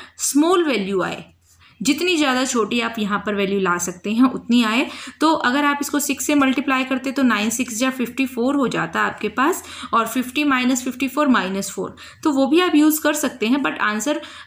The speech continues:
अ, फ़ाइव भी यूज़ कर सकते हैं और वो भी, क्योंकि दोनों ही values बहुत छोटी हो जाती हैं, उसके बाद values बड़ी आएंगी आपकी।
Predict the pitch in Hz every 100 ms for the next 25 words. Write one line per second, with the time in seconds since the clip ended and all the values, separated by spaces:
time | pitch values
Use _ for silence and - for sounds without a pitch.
0 | 269 262 - 262 240 277 311 311 311 311
1 | 311 311 - 302 320 302 190 180 196 254
2 | 277 247 240 254 294 285 233 226 262 214
3 | 233 247 220 - 226 202 190 - 233 311
4 | - - 302 262 254 247 220 214 247 214
5 | 208 196 180 175 180 180 - - 190